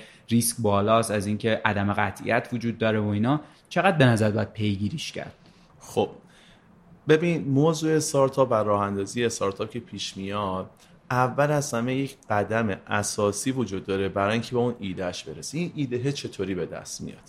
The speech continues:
Speaker 1: مهم.
Speaker 2: خب، این ایده از اونجایی به وجود میاد، اولین قدممون رو اینجوری باید برداریم که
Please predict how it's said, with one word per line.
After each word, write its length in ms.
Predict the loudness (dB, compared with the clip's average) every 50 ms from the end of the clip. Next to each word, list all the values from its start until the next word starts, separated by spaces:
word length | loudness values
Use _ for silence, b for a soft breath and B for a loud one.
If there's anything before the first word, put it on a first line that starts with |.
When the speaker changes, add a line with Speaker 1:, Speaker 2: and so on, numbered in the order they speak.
| -16 _ -8
Speaker 1:
مهم. 240 | -6 -4 -4 -6 -8 -10 -14
Speaker 2:
خب، 240 | -8 -4 -2 -2 -2 -4 -8 B B B B B B B B B B B B -20 -20 _ _ 0
این 260 | 2 2 2 2 0 -2
ایده 720 | 0 0 2 2 4 4 4 4 6 6 6 6 6 4 2 -2 -6 -16 -20 b b b b b b b b _ -8 0 4
از 220 | 4 4 4 4
اونجایی 480 | 4 4 4 4 4 4 4 4 6 6
به 120 | 6 6
وجود 340 | 6 4 2 0 0 -2 -2 -2
میاد، 480 | 0 0 0 0 2 2 2 0 0 -2 -6 -12 -20 -20 _ -20 -20 -20 -8 0 2
اولین 560 | 4 4 4 4 2 0 0 0 -2 -4 -2
قدممون 540 | -2 0 0 0 -2 -2 -2 -2 -2 -2 -2
رو 80 | -2 -4 -4
اینجوری 500 | -4 -4 -4 -4 -6 -6 -4 -2 0 2
باید 300 | 4 4 4 2 0 -2
برداریم 540 | -4 -2 -2 -2 -4 -6 -8 -10 -10 -10 -8
که 240 | -4 -2 -2 -4